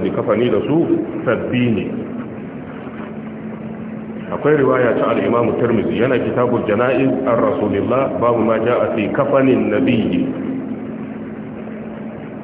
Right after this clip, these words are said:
Al-Imam Tirmidhi ya ce, "Qad ruwiya fi kafanin nabiyyi sallallahu alaihi wa sallam riwayatun mukhtalifa." Bayan ya kawo hadisin Aisha, ya ce, "An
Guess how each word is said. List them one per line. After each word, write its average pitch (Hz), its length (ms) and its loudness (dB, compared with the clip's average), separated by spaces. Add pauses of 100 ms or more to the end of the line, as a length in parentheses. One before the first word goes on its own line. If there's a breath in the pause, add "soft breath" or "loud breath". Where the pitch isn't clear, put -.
(140)
Al-Imam 113 480 2
Tirmidhi 113 400 2
ya 107 80 4
ce, 107 200 2 (440)
"Qad 139 160 2
ruwiya 131 640 4
fi 113 180 2
kafanin 135 480 4
nabiyyi - 400 2
sallallahu 107 560 2
alaihi 104 240 2
wa 95 160 2
sallam 110 320 2
riwayatun 113 560 4
mukhtalifa." 92 540 2 (1200)
Bayan 113 260 4
ya 117 160 2
kawo 117 260 4
hadisin 98 400 0
Aisha, 90 360 -2 (1160)
ya 123 80 0
ce, 113 100 -2
"An 139 220 4